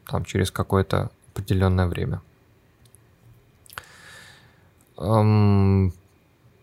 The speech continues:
Я не думаю, что много очень токенов появится вместе с, э, аирдропом. М. Ну и A P R еще, наверное, тоже какое-то время поддержится.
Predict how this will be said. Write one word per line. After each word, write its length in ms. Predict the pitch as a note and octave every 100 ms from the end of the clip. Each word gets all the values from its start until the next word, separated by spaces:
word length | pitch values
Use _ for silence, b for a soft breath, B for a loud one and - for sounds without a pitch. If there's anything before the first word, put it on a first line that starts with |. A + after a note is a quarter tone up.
| _ _ _ _ _ _
Я 320 | A2+ G2+ B2
не 140 | C3+ C#3
думаю, 220 | B2+ A#2
что 160 | - G#2+
много 240 | G2+ G2
очень 260 | F#2+ - F#2+
токенов 380 | F#2+ F#2+ F#2
появится 760 | - F#2+ F#2+ G2 G2 - G2 F#2+
вместе 540 | F2+ F#2+ F2+ - F2
с, 300 | E2 - - -
э, 440 | F#2 F#2 F2+ F#2 -
аирдропом. 840 | F#2+ F#2 F2 G#2 G#2 A2+ G#2 A#2 - _ _ _ _ _ _ _
М. 1120 | A3 - - G2 F#2+ F#2 F#2 F#2+ G#2 - - F#2+ _ _ _ _ _ _ _ _ _ - B B B B B B _ _ _ _ -
Ну 120 | C3+
и 40 |
A 40 | C3
P 100 | C3+
R 120 | C3
еще, 220 | B2+ A#2
наверное, 380 | G2+ G2+ G2 F#2+
тоже 180 | G#2+ G#2
какое-то 380 | F#2 - F#2 F2+
время 260 | F#2 F2+
поддержится. 1120 | E2+ F#2+ E2+ F#2 F2+ F#2 - - F#2 F2+ F2+